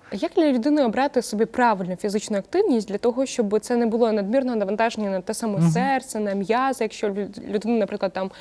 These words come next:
Speaker 1: проблема з якимись суглобами і так далі? Ось, е, як людина має зрозуміти і відчути, що це вже занадто, а це їй ось, е, якраз підходить?
Speaker 2: Е,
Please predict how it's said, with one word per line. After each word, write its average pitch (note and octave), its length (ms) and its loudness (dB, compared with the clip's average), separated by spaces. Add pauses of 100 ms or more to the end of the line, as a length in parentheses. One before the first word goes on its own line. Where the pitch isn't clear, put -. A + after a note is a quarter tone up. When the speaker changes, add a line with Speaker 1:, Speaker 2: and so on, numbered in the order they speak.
(120)
Speaker 1:
проблема A3+ 480 4
з G3+ 60 -4
якимись G#3+ 320 -2
суглобами A3 600 0
і - 20 -6
так G#3+ 160 -4
далі? F#3 320 -2 (260)
Ось, G3 300 -4
е, G3 380 4 (240)
як B3+ 320 0
людина G#3 400 0
має G3+ 460 2
зрозуміти A3 600 0
і - 20 0
відчути, C#4+ 400 -2
що G#3 300 -2
це A#3+ 300 0
вже G3 220 -4
занадто, C#4+ 520 -2
а G3 100 -4
це B3+ 220 -4
їй G#3+ 380 -4
ось, - 360 -10
е, F#3+ 280 -2 (140)
якраз G#3+ 200 -8
підходить? - 400 -10 (160)
Speaker 2:
Е, E3 380 4